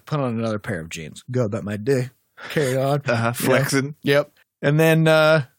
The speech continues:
Speaker 1: and then the next morning, I'm like, "Man, I gotta get some new jeans now 'cause I only got three pairs left. I'm running low, you know?" So next morning, put my jeans on. Sampy's like, "What's going on with those jeans?"
Speaker 2: <laughs>
Speaker 1: Like, "What?" Now the other butt cheek of this other pair of jeans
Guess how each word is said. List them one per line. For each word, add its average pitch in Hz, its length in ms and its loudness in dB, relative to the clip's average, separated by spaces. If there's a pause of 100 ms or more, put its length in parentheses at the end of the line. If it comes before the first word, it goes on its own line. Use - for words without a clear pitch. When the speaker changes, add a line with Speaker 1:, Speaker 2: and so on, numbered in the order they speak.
(240)
Speaker 1:
and 151 160 2
then 156 260 2
the 147 160 -2
next 156 260 0
morning, 160 240 2
I'm 139 60 0
like, 123 140 -2
"Man, 151 140 0
I 131 80 0
gotta 156 140 2
get 139 100 -2
some 139 100 -4
new 131 120 0
jeans 160 240 2
now 113 140 0
'cause 117 100 -6
I 127 40 -2
only 127 120 -2
got 117 120 -6
three 139 140 -2
pairs 160 320 0
left. 104 240 -4
I'm 113 140 -4
running 131 320 -4 (120)
low, 120 540 -2
you 135 160 -2
know?" 104 260 -6 (340)
So 127 180 0
next 156 260 0
morning, 180 360 4 (100)
put 156 120 2
my 139 140 0
jeans 156 360 2
on. 160 300 4
Sampy's 156 360 -2
like, 147 260 2 (200)
"What's 277 140 -4
going 302 200 4
on 302 120 4
with 285 120 0
those 349 240 8
jeans?" - 400 4 (100)
Speaker 2:
<laughs> - 100 0
Speaker 1:
Like, 190 200 0
"What?" 226 480 2
Now 180 180 6
the 185 160 4
other 269 220 6
butt 165 220 2
cheek 170 300 2
of 165 60 2
this 175 140 2
other 302 240 4
pair 170 240 4
of 143 100 -2
jeans 143 520 0